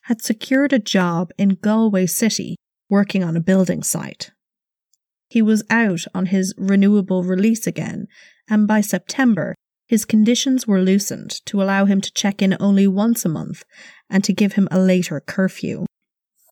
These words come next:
But on the fifteenth of July nineteen ninety-eight, an incident involving Murray occurred in a park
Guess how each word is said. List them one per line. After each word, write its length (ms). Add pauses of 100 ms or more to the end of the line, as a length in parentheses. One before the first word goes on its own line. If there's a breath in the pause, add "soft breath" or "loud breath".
(800)
But 160
on 260
the 60
fifteenth 600
of 80
July 480
nineteen 500
ninety-eight, 680
an 100
incident 500
involving 640
Murray 380
occurred 480 (360 loud breath)
in 120
a 80
park 580